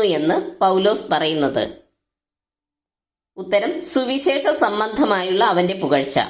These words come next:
പതിനാറാമത്തെ ചോദ്യം, കർത്താവിന്റെ മഹത്വത്തിനായും നമ്മുടെ മനസ്സൊരുക്കം കാണിപ്പാനായും ഞങ്ങളുടെ ശുശ്രൂഷയാൽ നടക്കുന്ന ഈ ധർമ്മകാര്യത്തിൽ അവൻ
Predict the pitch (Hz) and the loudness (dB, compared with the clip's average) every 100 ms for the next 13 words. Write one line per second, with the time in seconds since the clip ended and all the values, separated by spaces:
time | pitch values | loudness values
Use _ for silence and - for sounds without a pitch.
0 | - - _ _ _ _ _ _ _ _ | -6 -20 _ _ _ _ _ _ _ _
1 | _ _ _ _ _ _ _ _ _ 220 | _ _ _ _ _ _ _ _ _ -6
2 | 214 202 196 190 190 190 180 147 131 - | -2 0 0 0 0 0 0 0 -2 -6
3 | - _ _ _ _ 262 269 - 370 339 | -14 _ _ _ _ -8 -4 0 2 2
4 | 302 330 339 190 233 226 233 233 170 147 | 0 -2 0 0 0 0 0 0 0 -2
5 | 165 180 - - 220 247 302 320 285 226 | -2 -6 -10 -6 -4 0 2 2 2 0
6 | 233 - 262 180 285 359 208 185 185 185 | 0 0 0 2 0 2 2 2 0 0
7 | 190 165 143 143 180 - - _ _ _ | 0 0 0 -2 -4 -6 -12 _ _ _
8 | _ _ _ _ 226 254 285 302 427 - | _ _ _ _ -4 0 0 2 2 0
9 | 240 240 269 262 269 277 262 180 180 196 | -2 0 0 2 2 2 0 0 0 0
10 | 208 - 247 302 - 196 196 214 202 165 | 0 0 -2 -2 0 0 0 0 0 0
11 | 156 147 175 - - 233 285 | -2 -2 -4 -4 -2 0 2